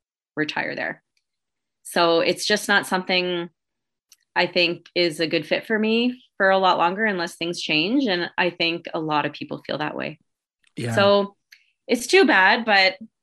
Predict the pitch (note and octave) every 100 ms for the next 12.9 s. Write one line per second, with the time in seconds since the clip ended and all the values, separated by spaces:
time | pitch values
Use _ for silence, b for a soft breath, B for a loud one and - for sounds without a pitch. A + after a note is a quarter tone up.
0 | - - G#3 G3 G#3 A3 - G#3+ G#3 G#3
1 | G#3+ G3+ G#3+ A#3+ - - - - _ _
2 | _ _ F3+ G#3 - G#3+ G3 A#3 F#3+ F3+
3 | E3 E3 F#3 G3+ D#3+ - G3 G3 F#3 -
4 | - F3 E3 D#3+ E3+ E3+ E3+ F3+ F3 F3
5 | E3 D#3 F#3+ F#3 F#3+ F3+ - F3+ E3+ F3
6 | F3+ F#3 F3+ F#3 F3+ F3+ F3+ F3 E3 D#3
7 | D#3 F#3 F3+ - E3+ E3 G#3 A#3+ A#3+ -
8 | _ _ _ _ _ _ _ F#3+ G3 F3+
9 | F3+ G3+ G#3 F#3 F3+ - D#3+ F3+ G#3+ C4
10 | E4+ - G3 F3+ F3 E3 F#3+ G3 F3 -
11 | F#3 F3+ F#3 F#3+ F#3+ F#3+ F#3 F3+ F3 F#3
12 | F3+ F3+ E3+ E3+ E3+ E3+ F3 F3